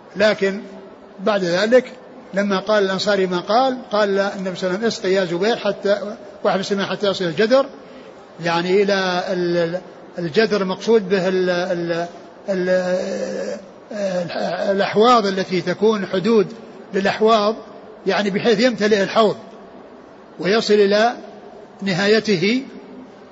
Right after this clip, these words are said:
ثم بعد ذلك تكون الأرض أخذت حقها كاملا من الماء، ثم بعد ذلك يترك الماء لأنه أخذ كامل حقه.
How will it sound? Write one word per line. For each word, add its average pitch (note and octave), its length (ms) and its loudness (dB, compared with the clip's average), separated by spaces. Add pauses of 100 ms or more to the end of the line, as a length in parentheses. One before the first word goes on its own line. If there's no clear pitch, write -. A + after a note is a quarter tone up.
ثم B3+ 340 2
بعد G3 220 2
ذلك A3+ 240 4
تكون A#3 360 4
الأرض G#3 380 0 (300)
أخذت G#3+ 360 0
حقها A3 580 0 (140)
كاملا A3 460 4 (640)
من G3 120 0
الماء، A3+ 420 0 (360)
ثم C4 180 2
بعد G#3+ 120 4
ذلك B3+ 280 4
يترك A#3+ 340 4
الماء F#3+ 300 0
لأنه A#3 560 2 (220)
أخذ A3 280 2
كامل G#3 360 0
حقه. E3+ 340 -8